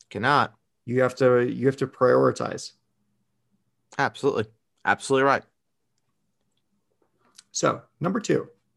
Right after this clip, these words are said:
Speaker 2: we both have Davante Adams.
Speaker 1: Yeah,
Speaker 2: And
Speaker 1: this
Speaker 2: this
Speaker 1: is a
Speaker 2: is
Speaker 1: har-, and this was a hard one too, because I just said, "You know what? Something tells me that Ad-, that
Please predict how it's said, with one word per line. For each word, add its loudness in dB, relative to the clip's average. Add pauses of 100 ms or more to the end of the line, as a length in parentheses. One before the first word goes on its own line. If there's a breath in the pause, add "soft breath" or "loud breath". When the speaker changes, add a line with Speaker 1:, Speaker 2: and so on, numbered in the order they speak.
(800)
Speaker 2:
we 0
both 2
have 0
Davante -2
Adams. -2 (1900)
Speaker 1:
Yeah, 6
Speaker 2:
And 4
Speaker 1:
this 0
Speaker 2:
this -6
Speaker 1:
is -4
a -2
Speaker 2:
is -2
Speaker 1:
har-, -4
and 2
this 2
was -4
a 2
hard 4
one -4
too, -6 (520)
because -2
I 0
just -4
said, 0
"You -2
know -2
what? 0 (1080)
Something 0
tells 2
me -2
that 0
Ad-, 2
that -4